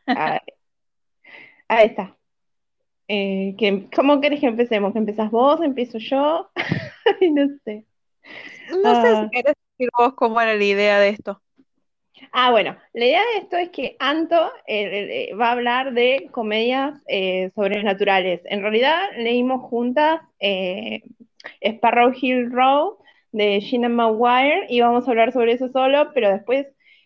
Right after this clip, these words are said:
Speaker 1: tardamos tanto que juntamos dos episodios en uno y básicamente es, es todo lo que va a salir ahora. Así que e-, es esta la idea de este episodio.
Speaker 2: Sí.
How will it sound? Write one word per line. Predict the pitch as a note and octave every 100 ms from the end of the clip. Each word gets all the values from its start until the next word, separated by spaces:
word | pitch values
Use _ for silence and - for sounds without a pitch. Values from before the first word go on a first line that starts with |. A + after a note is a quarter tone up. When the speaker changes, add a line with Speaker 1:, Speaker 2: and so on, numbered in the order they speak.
| _
Speaker 1:
tardamos | - G3+ A3 D#4+ F#4 -
tanto | G4 F#4 F#4+ G4
que | D4
juntamos | D4 A#3+ A3+ A#3+ C4 C4
dos | B3 B3
episodios | A3+ A3 A#3 G#3+ A3
en | A3 G3
uno | A3+ C4 E4+
y | - G3 G3
básicamente | G#3 A#3 G3 G3+ G#3+ B3 -
es, | G#3+ - _ _
es | G3+ G#3
todo | - G#3
lo | G3+ F#3+
que | F3
va | F3+
a |
salir | F3 F3 F3+
ahora. | E3 E3+ D#3 - _ _ _ _ _ _ _ _
Así | - F3 F3
que | A#3+ B3 -
e-, | F#3+ F#3
es | F#3+ G3
esta | F#3 - D#3 _ _ _ _ - - - _
la | G3
idea | G3 F#3+ F#3 F3 E3+
de | F3 E3+
este | F#3 -
episodio. | F3+ F3 F3+ E3+ E3+ D#3+ - _ _ - - - _ _ _ _
Speaker 2:
Sí. | A3+ G3+ G3